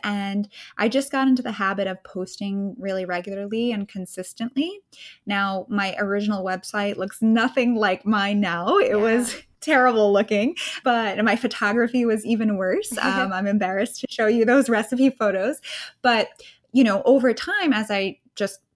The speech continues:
Speaker 1: practiced and went for it, you know, I got better and better and better. So I think starting with putting out information, valuable information for people, that's how people get to know you. And that's how people find you, is by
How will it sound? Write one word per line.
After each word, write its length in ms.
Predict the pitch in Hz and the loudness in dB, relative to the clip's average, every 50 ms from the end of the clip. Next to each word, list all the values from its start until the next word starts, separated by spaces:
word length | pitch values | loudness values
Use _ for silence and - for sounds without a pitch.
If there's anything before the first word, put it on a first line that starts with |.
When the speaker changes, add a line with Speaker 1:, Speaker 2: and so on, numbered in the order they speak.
| _ | _
Speaker 1:
practiced 600 | - - - 190 208 208 - 233 220 214 214 214 - | -10 -4 -2 -2 -2 -2 -2 0 0 0 0 -2 -6
and 180 | 196 196 190 | -6 -6 -4
went 220 | 185 185 190 - - | -4 -4 -6 -6 -6
for 180 | - 208 196 | -6 -4 -2
it, 240 | 196 196 202 202 - - | -2 -2 -2 -2 -4 -2
you 100 | 220 214 | -2 0
know, 80 | 180 165 | 0 0
I 80 | 175 | -2
got 240 | 185 190 185 180 - | -2 -2 -4 -4 -4
better 220 | 185 185 180 175 | -4 -4 -2 -4
and 120 | 170 175 175 | -4 -4 -4
better 220 | 175 160 165 160 160 | -4 -4 -4 -4 -4
and 140 | 165 165 | -6 -6
better. 320 | - 151 - - - - _ - - - - - _ | -8 -8 -6 -8 -8 -10 _ -20 -20 -20 -20 -20 _
So 480 | - - - 254 233 220 220 214 214 202 | -8 -2 2 2 4 4 4 4 4 2
I 100 | 190 208 | 2 0
think 440 | 208 - - 233 226 226 226 - - - _ _ _ _ _ _ _ _ _ - | -2 -2 -2 0 2 2 0 -2 -4 -20 _ _ _ _ _ _ _ _ _ -14
starting 840 | - - - - - 214 214 220 226 254 254 262 269 277 240 - - | -12 -10 -6 0 2 4 4 4 4 4 4 6 6 6 4 2 -2
with 420 | 202 208 196 214 202 208 - _ | -4 -2 0 2 0 0 -2 _
putting 560 | - - - 233 226 247 254 254 254 262 262 254 - - | -14 -6 -4 0 2 4 4 6 6 6 4 2 2 -2
out 260 | 202 202 202 208 202 - | -2 0 0 -2 -4 -4
information, 1080 | - 208 202 202 - - 196 190 190 190 175 175 190 202 - - 262 285 294 294 254 214 | -2 -2 -2 -4 -4 -10 -10 -8 -6 -6 -6 -6 -6 -6 -4 -2 0 2 4 4 4 4
valuable 500 | 196 185 190 202 208 220 220 208 214 196 | 4 2 2 2 2 0 0 -2 -2 -4
information 680 | - 202 196 - - 185 190 180 175 185 - - 185 185 | -4 -6 -8 -6 -8 -8 -6 -6 -6 -8 -8 -8 -10 -10
for 140 | - - 180 | -8 -10 -12
people, 320 | 180 - 185 - 165 170 | -10 -12 -12 -10 -10 -6
that's 240 | - 196 220 - - | -6 -6 -6 -6 -8
how 80 | 247 233 | -10 -8
people 260 | - 240 220 214 208 | -8 -8 -6 -6 -6
get 220 | 208 - - - | -6 -6 -10 -12
to 140 | - - 202 | -8 -6 -4
know 180 | 202 233 262 285 | -2 0 2 4
you. 380 | 277 262 262 262 262 254 254 | 4 6 6 6 6 4 4
And 180 | 202 180 180 180 | 2 0 -6 -8
that's 180 | 175 175 - | -10 -10 -8
how 60 | - 180 | -10 -10
people 340 | - - - - 175 180 | -10 -12 -14 -8 -8 -10
find 380 | 175 _ - 214 214 226 240 240 | -10 _ -8 -6 -4 0 0 0
you, 100 | 247 247 | 0 0
is 100 | 233 233 | -2 -4
by 220 | - 175 180 180 | -4 -6 -6 -6